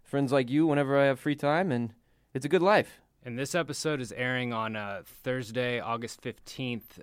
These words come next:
Speaker 2: uh, which will be after the Sunday, Sunday's episode of Succession. Are you guys
Speaker 1: Ooh.
Speaker 2: gonna tackle Succession?
Speaker 1: Yeah, I'm super pumped for Succession season two. I didn't see season one coming. Um, when I watched it, I was like, "Holy shit, this is phenomenal."
Speaker 2: Yeah.
Speaker 1: It has, like, all the aspects of, uh,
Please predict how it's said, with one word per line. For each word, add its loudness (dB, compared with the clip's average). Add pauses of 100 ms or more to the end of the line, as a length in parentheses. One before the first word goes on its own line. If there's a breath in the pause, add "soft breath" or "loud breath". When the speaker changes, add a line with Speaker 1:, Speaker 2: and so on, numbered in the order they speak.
Speaker 2:
uh, -8
which -12
will -8
be -8
after -8
the -14
Sunday, -6
Sunday's -2
episode -6
of -14
Succession. -8
Are -10
you 0
guys 2
Speaker 1:
Ooh. -6
Speaker 2:
gonna -8
tackle -8
Succession? -10
Speaker 1:
Yeah, 6
I'm 2
super 2
pumped 0
for -2
Succession -2
season -8
two. -6
I 4
didn't 2
see -2
season -2
one 2
coming. -2 (300)
Um, -2
when -2
I 2
watched 4
it, 2
I 4
was -2
like, -2 (100)
"Holy -4
shit, -4
this -10
is -12
phenomenal." -2
Speaker 2:
Yeah. -4
Speaker 1:
It -2
has, 2
like, 0
all 4
the 2
aspects -2
of, -4
uh, 0